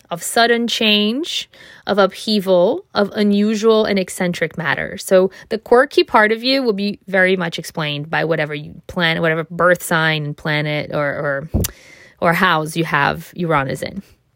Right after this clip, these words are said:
Neptune is a planet of fantasy, imagination, creativity. It's the planet of escape, of confusion, and of addictions.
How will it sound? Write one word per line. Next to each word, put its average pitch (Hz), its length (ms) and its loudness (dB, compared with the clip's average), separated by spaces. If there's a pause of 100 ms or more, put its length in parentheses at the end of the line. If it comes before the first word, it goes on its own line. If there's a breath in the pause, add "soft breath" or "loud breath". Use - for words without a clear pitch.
(1200 soft breath)
Neptune 285 580 0
is 240 120 0
a 220 60 4
planet 202 380 0
of 175 100 -2
fantasy, 285 640 0
imagination, 202 800 -2
creativity. 226 800 0 (920 soft breath)
It's 190 160 -6
the - 100 -6
planet 180 340 0
of 160 100 0
escape, 180 720 -2
of - 160 -12
confusion, 202 960 -2
and 233 260 2
of 226 80 -2
addictions. - 760 -4